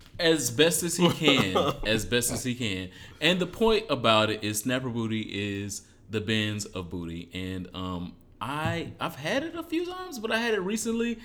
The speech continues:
Speaker 1: and it refreshed my memory on my fond love of it. So I empower you guys. If you don't do your Kegels, do your Kegels.
Speaker 2: Please.
Speaker 1: Figure out how you
Speaker 2: Mm.
Speaker 1: are presenting your contraction and constriction.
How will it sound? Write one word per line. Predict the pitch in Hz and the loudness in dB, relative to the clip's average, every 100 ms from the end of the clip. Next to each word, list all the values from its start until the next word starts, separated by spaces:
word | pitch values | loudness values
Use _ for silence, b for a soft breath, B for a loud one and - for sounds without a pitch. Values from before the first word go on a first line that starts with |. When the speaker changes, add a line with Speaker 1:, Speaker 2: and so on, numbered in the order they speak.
| B B | B B
Speaker 1:
and | 131 | 2
it | 135 | 2
refreshed | 123 113 151 160 156 | 2 0 2 0 2
my | 156 | 2
memory | 117 131 131 113 104 98 B B B | 4 2 0 -2 -4 -6 B B B
on | 104 104 | -6 -4
my | 98 92 | -4 -4
fond | 110 113 107 95 | -2 0 -2 -4
love | 98 95 90 85 - | -4 -2 -4 -8 -10
of | 87 80 | -10 -10
it. | 69 | -10
So | - 104 - | -6 -4 -2
I | 113 151 | 0 0
empower | 175 139 - 156 156 | -2 -6 -4 -2 -2
you | 110 95 | -4 -6
guys. | 87 85 87 92 90 - B - | -8 -8 -10 -12 -12 -14 B -16
If | 156 | -12
you | 151 | -2
don't | 143 240 247 | 2 2 0
do | 165 | 0
your | 247 107 | 0 0
Kegels, | - 87 80 80 110 - - | -4 -8 -8 -10 -12 -18 -16
do | 392 | -8
your | 392 | -8
Kegels. | 415 453 - - - - - - - | -6 -10 -12 -18 -14 -14 -16 -20 -14
Speaker 2:
Please. | 170 147 104 208 | -6 -4 -4 -4
Speaker 1:
Figure | - 359 349 | -2 0 2
out | 277 262 233 - - - | 2 4 0 -4 -18 -16
how | - 220 226 220 214 | -4 0 2 2 -2
you | 156 190 202 175 - - _ - - - | -4 -2 -4 -6 -12 -20 _ -20 -20 -16
Speaker 2:
Mm. | 151 139 135 | -12 -6 2
Speaker 1:
are | 165 156 147 - - - - | 6 8 6 2 -10 -20 -16
presenting | - 143 127 202 180 156 | -2 0 4 4 2 2
your | 147 139 | 0 0
contraction | 139 123 - 156 151 - 143 | -4 -6 -2 -2 -2 -4 -4
and | 131 | -4
constriction. | 120 95 - 123 110 - - | -6 -8 -6 -6 -6 -10 -12